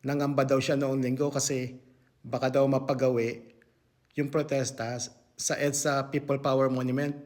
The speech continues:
Dahil kung napagawi daw doon yung protesta, eh baka mas marami pang nasaktan at mas lalo pang lumaki yung gulo.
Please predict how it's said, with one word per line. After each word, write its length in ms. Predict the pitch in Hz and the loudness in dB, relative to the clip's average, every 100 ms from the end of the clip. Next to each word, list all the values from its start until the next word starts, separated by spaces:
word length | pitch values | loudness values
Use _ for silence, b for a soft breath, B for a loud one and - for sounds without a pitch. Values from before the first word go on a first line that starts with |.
| - _ _ _ _ _ _ _ _ - _ _ | -20 _ _ _ _ _ _ _ _ -20 _ _
Dahil 320 | - 151 156 160 | -4 0 0 0
kung 80 | 165 | -2
napagawi 500 | 160 156 151 147 143 | -2 -2 0 0 2
daw 160 | 147 139 | 2 0
doon 320 | 143 143 147 | 0 -2 -2
yung 80 | 139 | -4
protesta, 720 | 143 135 120 - 113 113 - _ - | -6 -4 -6 -6 -10 -10 -16 _ -8
eh 140 | 127 | -4
baka 240 | 127 131 | -2 0
mas 160 | 127 120 151 | 2 0 0
marami 320 | 135 120 127 | 0 0 0
pang 320 | 127 135 135 | -2 -2 -2
nasaktan 640 | 131 127 123 - 120 113 110 - | -2 -2 -2 -4 -4 -4 -6 -12
at 220 | - 123 120 | -10 -8 -4
mas 160 | - | -4
lalo 240 | 139 123 123 | -2 0 0
pang 100 | 123 | -2
lumaki 480 | 127 127 120 123 120 | -2 -2 -2 -4 -4
yung 80 | 117 | -4
gulo. 320 | 113 113 117 | -4 -6 -6